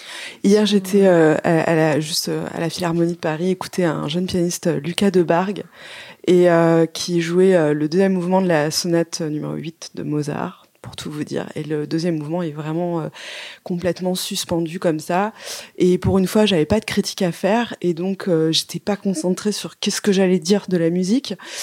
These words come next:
mais, euh, j'ai regardé <laughs> les gens dans cette philharmonie, et en fait, j'ai été frappée par, euh,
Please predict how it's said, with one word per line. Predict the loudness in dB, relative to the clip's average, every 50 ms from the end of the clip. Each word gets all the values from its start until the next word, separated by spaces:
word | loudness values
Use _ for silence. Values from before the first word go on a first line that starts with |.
| -10 -10 -8 -4
mais, | 0 2 4 6 6 6 6 6 6 6
euh, | 6 6 6 6 4 4
j'ai | 4 4 2
regardé | 4 4 4 2 2 2 2 2 4
<laughs> | 4 4 4 4
les | 4 4 4 4
gens | 4 4 2
dans | 2 2 0
cette | 0 0 -2 -2 -2
philharmonie, | 0 0 2 2 4 2 2 2 0 0 0 -2 -4 -4 -6 -12 -14 -12 -10 -10 -10 -12 -14 -4 0
et | 2 4
en | 4 4
fait, | 4 2 0
j'ai | 0 0 -2
été | -2 -2 -2 -6
frappée | -6 -6 -6 -4 -4 -4 -2 0 0 0 0
par, | 0 0 -2 -2 0 0
euh, | -2 -2 -2